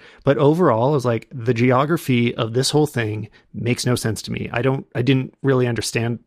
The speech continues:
I think I missed somehow that they were even in Siberia, that it was the town that, uh, Sator came from. Like, there was a lot I was not aware of.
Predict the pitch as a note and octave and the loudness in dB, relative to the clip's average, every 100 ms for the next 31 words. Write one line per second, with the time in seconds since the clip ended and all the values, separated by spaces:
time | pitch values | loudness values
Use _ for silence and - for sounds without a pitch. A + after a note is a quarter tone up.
0 | _ _ - B2 - D3+ A#2+ A2 A#2+ C3 | _ _ -8 -6 -4 -2 -2 -2 -4 -2
1 | A#2+ A#2+ A#2 C3 A2+ A2 G#2 B2 - B2+ | -2 0 0 -2 -4 -4 -4 -4 -2 -2
2 | A2+ B2+ B2+ A#2 A#2 A2 - - B2 A#2+ | 0 0 2 0 0 -2 -4 -4 -2 -2
3 | A#2 A2+ A2+ - - - - - _ _ | -2 -4 -6 -12 -20 -20 -20 -20 _ _
4 | - A#2 A2+ A2+ - - - A#2+ A2+ - | -4 0 -2 -4 -10 -8 -2 -2 -4 -4
5 | A#2+ A#2 A2+ - B2 A2+ B2+ A#2+ A#2+ A#2 | -2 0 -2 -4 -4 -2 -2 -2 -2 -2
6 | - D3 D#3+ C3 A2 A2+ B2 C3 A2+ A2 | 0 2 4 2 2 2 0 -2 -6 -6
7 | A2+ G#2+ A#2 A#2 B2 _ - A2+ A2 A#2 | -8 -2 0 0 -4 _ -4 -4 0 0
8 | C3 C#3+ D3 - | 2 0 -4 -10